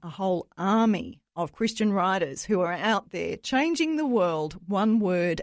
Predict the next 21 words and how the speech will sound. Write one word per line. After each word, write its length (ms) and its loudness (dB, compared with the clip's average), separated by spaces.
at 140 -6
a 40 -6
time 600 -6
and 240 -4
putting 380 2
out 260 0
these 260 -4
grace 440 -4
notes 380 -8
into 200 -10
popular 420 -6
culture. 460 -6
If 180 -2
there's 280 2
a 100 -2
whole 640 0
army 440 2
of 160 -2
us 180 -6
doing 400 -4
it, 360 -10